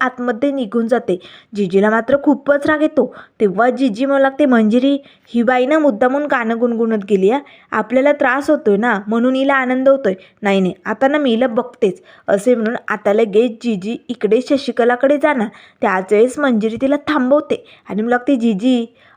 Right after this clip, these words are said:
"अगं, तुला माहिती आहे ना त्या काकूचा स्वभाव कसला आहे म्हणून, कशाला तिच्या नादाला लागते? नको नादाला लागू. हे बघ, यावेळेस रायाकडे जाणं, त्याला समजावून सांगणं ही आपल्यासाठी जास्त महत्त्वाचं आहे. त्यामुळे प्लीज,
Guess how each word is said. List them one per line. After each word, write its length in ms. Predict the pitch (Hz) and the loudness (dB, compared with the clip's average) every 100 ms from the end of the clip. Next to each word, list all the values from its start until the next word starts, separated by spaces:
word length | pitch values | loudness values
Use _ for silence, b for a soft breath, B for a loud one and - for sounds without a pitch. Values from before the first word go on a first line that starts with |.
| - | -2
"अगं, 160 | 240 285 | 0 2
तुला 140 | 320 | 2
माहिती 340 | 320 277 240 294 | 4 2 0 2
आहे 80 | 311 | 2
ना 60 | |
त्या 140 | 311 302 | 2 0
काकूचा 440 | 277 240 247 269 | -2 -2 0 0
स्वभाव 320 | 269 269 240 | 2 0 2
कसला 340 | 262 262 254 240 | 0 0 0 0
आहे 80 | 226 | 0
म्हणून, 260 | 208 208 220 b b | -2 -4 -8 b b
कशाला 320 | - 302 370 440 | -2 2 2 4
तिच्या 260 | 440 403 | 2 2
नादाला 380 | 349 254 233 220 | 2 2 2 2
लागते? 440 | 214 202 214 214 220 B B | 0 -2 -2 -2 -4 B B
नको 280 | 262 269 311 | 0 2 2
नादाला 340 | 285 247 233 | 4 2 2
लागू. 220 | 214 190 196 B _ | 2 0 -8 B _
हे 100 | 220 | 0
बघ, 200 | 202 254 | 4 4
यावेळेस 540 | 254 226 226 214 247 247 | 4 2 2 2 2 0
रायाकडे 760 | 262 233 220 233 240 254 214 214 - - | 0 2 0 -2 -2 0 2 2 -2 -8
जाणं, 400 | 247 214 208 202 208 B B | -2 0 0 0 -2 B B
त्याला 200 | 254 247 | 2 2
समजावून 520 | 269 285 247 240 262 | 2 0 2 0 0
सांगणं 380 | 285 294 240 233 | 0 -2 -2 0
ही 160 | 247 262 | 2 2
आपल्यासाठी 520 | 247 240 240 247 262 | 2 -2 -2 0 0
जास्त 340 | 262 247 - | 0 -2 -2
महत्त्वाचं 500 | 247 247 233 220 202 | -2 0 0 0 0
आहे. 320 | 165 - - _ | -6 -10 -20 _
त्यामुळे 320 | 208 185 202 | -4 0 0
प्लीज, 360 | 208 214 190 | 0 2 0